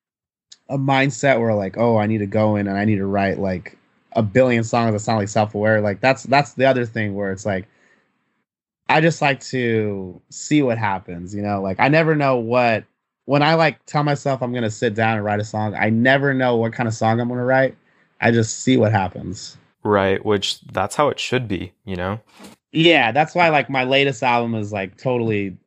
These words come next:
Speaker 1: like, you know, a lot more, like, slower songs and stuff I've never done before. Because at the end of the day, you know, music should be fun, right? Like, you should write stuff that, y-, you should have fun writing it as well as, like, trying to make something that you're proud of.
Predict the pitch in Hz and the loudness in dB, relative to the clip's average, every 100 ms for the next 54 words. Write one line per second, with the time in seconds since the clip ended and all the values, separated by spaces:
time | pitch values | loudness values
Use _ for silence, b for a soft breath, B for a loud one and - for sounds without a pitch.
0 | - - 101 95 - - 120 110 98 117 | -18 -8 -6 -6 -12 -12 -4 -2 0 2
1 | 110 110 101 95 - - 135 135 131 113 | 2 -2 -2 -6 -6 2 4 4 2 -2
2 | 123 120 120 117 113 104 101 92 92 107 | -2 -2 0 0 -2 -2 -6 -8 -10 -14
3 | - 143 135 123 120 110 104 107 107 107 | 0 2 4 2 2 0 0 -2 -2 -4
4 | 107 104 104 110 b b b 139 185 180 | -2 -2 -4 -8 b b b 4 4 4
5 | 185 180 151 147 139 123 143 123 127 127 | 4 2 2 4 4 0 -4 -2 -2 -4
6 | 120 - 107 107 127 107 95 101 95 98 | -6 -8 -8 -6 -4 -4 -4 -4 -4 -6
7 | 107 110 107 110 98 - 110 107 104 95 | -6 -6 -2 0 0 -2 -2 -2 -2 -4
8 | 90 - _ _ _ _ _ - - - | -4 -8 _ _ _ _ _ -10 -4 2
9 | 147 165 156 135 - 127 120 107 - _ | 2 4 2 0 0 2 2 0 -4 _
10 | 107 110 113 107 98 90 - _ 107 101 | 0 2 2 0 -4 -8 -10 _ -6 -4
11 | 101 104 98 95 98 92 85 - _ _ | -2 0 0 -2 -2 -4 -4 -10 _ _
12 | _ _ _ _ - 127 113 110 104 120 | _ _ _ _ 0 2 4 2 0 -2
13 | 107 101 92 90 - 95 92 90 | -2 -2 -2 -4 -2 0 0 -4